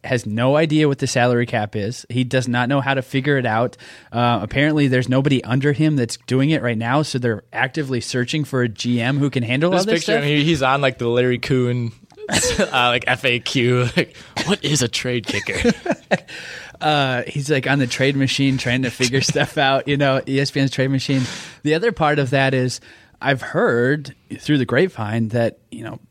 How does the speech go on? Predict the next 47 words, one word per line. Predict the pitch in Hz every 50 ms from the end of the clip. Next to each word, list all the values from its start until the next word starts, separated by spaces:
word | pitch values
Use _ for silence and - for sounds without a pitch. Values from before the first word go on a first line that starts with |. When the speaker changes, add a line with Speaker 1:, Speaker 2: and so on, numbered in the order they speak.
| _ _ _ - -
Speaker 1:
teams | - - 165 165 -
will | 147 127 117
call | - - 135 147 147
him | 139 127 123 120
with | 113 113 -
deals | - - 123 139 147 135 127 120
and | 117 107
trades, | - - 139 135 131 117 -
and | 104
he | 120 120
just | 113 131 120 -
doesn't | 131 131 123 131 98
return | 117 117 - - 123 110
their | 101 98 -
calls. | - 113 - - - -
Like, | 120 117 110
doesn't | - 143 147 147 170
Speaker 2:
Yeah, | 175 151
Speaker 1:
even | 107 110
Speaker 2:
that | 127 131
was | 135 139
on | 135 127 123
the | 131
Speaker 1:
inquire. | 139 147 160
Speaker 2:
Simmons | 170 156 123 -
pod, | - 95 98 98 98
right? | 98 113 185
Speaker 1:
Right. | 330 370 330 131 - - - -
Speaker 2:
Yeah, | 120 120 117 113
just, | 113 127 123 -
<laughs> |
just, | - 143 127 - - 165 -
just, | - 202 180 170
like, | 165 151 127 123 131 - - - 131 127 -
better | 160 175 180 175
to | 160 156
avoid | 143 123 104 127 127 127 117
the | 120
situation | - 123 117 104 120 117 113 117 117 - 123
than | 113 110 107
have | 113 110 110 -
to | - 110
get | 110 117 107
wrapped | 107 107 107 110 - -
up | 110 - -
in | 107 107
it. | 107 104 -